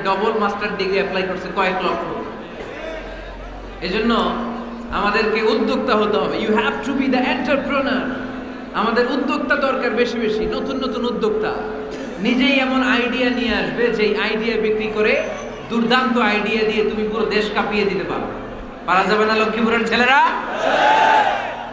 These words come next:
আইডিয়ার অনেক দাম। You have to generate new ideas। নতুন নতুন idea এনে মানুষ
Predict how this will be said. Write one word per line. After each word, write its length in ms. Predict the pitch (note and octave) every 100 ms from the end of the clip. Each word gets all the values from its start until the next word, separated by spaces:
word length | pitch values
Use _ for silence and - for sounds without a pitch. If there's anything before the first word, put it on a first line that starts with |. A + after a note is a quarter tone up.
| - - - G3+
আইডিয়ার 320 | A3 B3 A#3+ G#3+
অনেক 120 | G#3+ F#3
দাম। 100 | E3 G#3
You 80 | A3
have 120 | A#3 A#3
to 60 | A3+
generate 380 | G#3 G3+ G#3 G#3+ G#3+
new 100 | G#3+ A#3 F#3+
ideas। 360 | E3 D#3+ D#3 - - - - - - - - G3
নতুন 240 | A#3 C#4 B3
নতুন 200 | C4 C4 A#3+
idea 500 | G3 A3 A3+ A#3 G#3+
এনে 260 | G3 G3+ F#3+ G3
মানুষ 180 | G#3